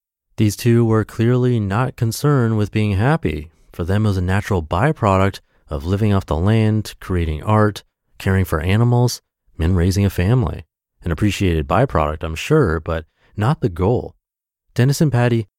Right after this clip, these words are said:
beautifully exemplified what we had learned during our very first interview with Professor Iris Moss at U C Berkeley,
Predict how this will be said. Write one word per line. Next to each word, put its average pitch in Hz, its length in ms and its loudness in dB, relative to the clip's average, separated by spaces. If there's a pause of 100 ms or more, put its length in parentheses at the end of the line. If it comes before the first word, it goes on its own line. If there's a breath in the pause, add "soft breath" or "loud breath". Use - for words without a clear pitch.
(140)
beautifully 139 460 0
exemplified 117 600 0
what 120 180 0
we 151 120 2
had 131 120 2
learned 110 360 0
during 104 220 -2
our 90 80 0
very 107 300 0
first 123 320 -2
interview 107 480 2
with 90 160 -2
Professor 95 580 -2
Iris 101 320 0
Moss 113 360 0
at 85 100 -6
U 98 160 -4
C 98 160 -4
Berkeley, 85 600 0